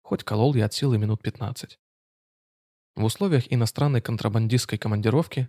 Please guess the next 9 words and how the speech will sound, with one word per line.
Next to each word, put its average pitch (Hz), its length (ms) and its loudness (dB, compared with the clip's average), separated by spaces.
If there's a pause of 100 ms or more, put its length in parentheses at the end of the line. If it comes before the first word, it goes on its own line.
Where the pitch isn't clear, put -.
даже 117 300 2
у 107 60 2
меня, 110 440 0 (140)
помощника 107 480 0
Юнги 127 400 0
с - 60 -12
самой 113 280 0
низкой 110 280 -2
выработкой 127 520 0